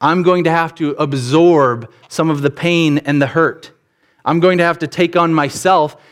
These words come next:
that I want to retaliate and I wanna get even, but instead I'm following my Savior, who he went to a cross to rescue me." So it's this new way of life, friends, and that's what he's calling us to do, to display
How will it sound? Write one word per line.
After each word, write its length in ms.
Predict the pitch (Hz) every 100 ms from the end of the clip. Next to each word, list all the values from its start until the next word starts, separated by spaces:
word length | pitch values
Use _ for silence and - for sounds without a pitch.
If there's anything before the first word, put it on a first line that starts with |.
| _
that 100 | 135
I 80 | 135
want 420 | 143 127 160 233 220
to 80 |
retaliate 760 | 202 151 160 127 120 110 123 - -
and 120 | 151
I 60 |
wanna 320 | 151 151 208 240
get 220 | 180 -
even, 500 | 147 127 120 123 131 - _ _ -
but 120 | 156
instead 320 | 156 - 214
I'm 120 | 185
following 420 | 156 175 175 170
my 140 | 165 156
Savior, 680 | - 196 208 143 127 127 - _ _ _
who 120 | -
he 240 | 143 - 220
went 220 | 208 170
to 100 | 170
a 60 |
cross 400 | - 160 139 - -
to 80 |
rescue 400 | 131 127 - -
me." 240 | 110 95 - _ _ _ _ _ _ _ _ _
So 120 | -
it's 140 | 151 151
this 220 | 151 135
new 180 | 143 147
way 160 | 139
of 120 | 131 117
life, 220 | 147 131
friends, 400 | - 113 117 120
and 100 | 117
that's 200 | 127 135
what 100 | 139
he's 140 | 123
calling 380 | - 139 139 123
us 140 | 120 -
to 100 | 117
do, 300 | 104 151 139
to 140 | -
display 840 | 117 - - 151 156 147 120 117